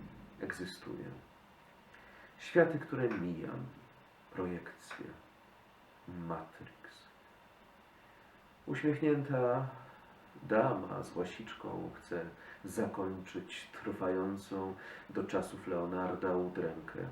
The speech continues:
pokazywania się światu. Popełnia samobójstwo.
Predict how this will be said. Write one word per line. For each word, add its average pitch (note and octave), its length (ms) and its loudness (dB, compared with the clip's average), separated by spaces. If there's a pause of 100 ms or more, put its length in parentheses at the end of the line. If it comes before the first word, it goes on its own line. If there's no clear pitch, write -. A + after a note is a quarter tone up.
(440)
pokazywania F2 560 -4
się - 140 -8
światu. - 580 -6 (1500)
Popełnia - 460 -4
samobójstwo. - 720 -8